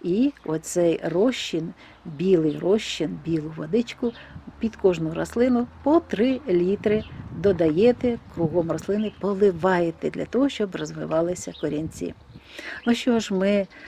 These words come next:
е, відповіли на ваше питання і виконали свою обіцянку, що ми обов'язково покажемо і розкажемо, як ми це робимо,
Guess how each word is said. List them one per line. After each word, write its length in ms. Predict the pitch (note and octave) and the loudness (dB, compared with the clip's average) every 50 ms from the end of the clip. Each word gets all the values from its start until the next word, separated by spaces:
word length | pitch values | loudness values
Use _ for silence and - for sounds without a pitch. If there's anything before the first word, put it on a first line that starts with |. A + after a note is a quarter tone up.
| - - - - | -20 -18 -10 -4
е, 200 | F3 E3 E3 E3+ | -2 -2 0 2
відповіли 680 | E3+ G#3 G#3 - B3+ A3 G3+ G3 F3 E3+ E3 E3 - - - | 0 0 0 2 2 2 4 4 2 2 2 0 -2 -4 -6
на 240 | F#3 F3 F3+ F3 E3+ | -4 -2 -2 0 0
ваше 260 | E3+ F3 E3 - F3+ | 0 -2 -2 -4 -6
питання 540 | E3+ E3+ D#3+ - F3+ G3 G#3+ A#3 A#3+ A3+ A3 | -8 -4 -2 0 0 2 2 2 2 2 2
і 320 | G3+ - - F#3+ E3+ E3+ | 0 -2 -4 -4 -2 0
виконали 420 | E3 F#3 F#3 - F3 E3+ E3 E3 F3 | 0 0 0 0 -2 0 0 0 -2
свою 320 | E3+ - F3+ E3+ E3+ E3+ | -2 0 0 2 4 4
обіцянку, 640 | E3 D#3+ D#3 F3+ G3+ - - B3+ B3 - - C#4 A#3+ | 2 2 2 0 -2 0 0 -2 -2 0 -2 -4 -4
що 220 | - - - E3+ | -4 -4 -4 -4
ми 240 | E3 E3 E3 D#3+ - - F#3 | -2 -2 -4 -4 -6 -6 -6
обов'язково 680 | F3+ F3 F#3 F#3 F#3+ F#3 F#3 - - E3+ D#3 D#3 D#3 | -6 -4 0 0 2 0 0 -2 -2 -2 0 0 -2
покажемо 580 | - - F3+ - - G3+ F3+ E3+ E3+ E3+ F3 - | -2 -4 -2 2 2 2 2 0 -2 -4 -4 -4
і 140 | - - F3+ | -2 -2 0
розкажемо, 520 | F3 E3+ - - - C#3+ D3+ D#3+ - D#3 | 0 -2 -2 -4 -4 -4 -4 -4 -4 -4
як 220 | D#3+ C#3 C3 B2 | -2 -4 -4 -4
ми 140 | - C#3+ C#3+ | -6 -8 -8
це 160 | - - E3 | -6 -8 -6
робимо, 480 | D#3+ F3 G3 B3 B3+ B3+ C4+ C4 C#4 C#4+ | -2 0 0 0 2 2 4 4 2 2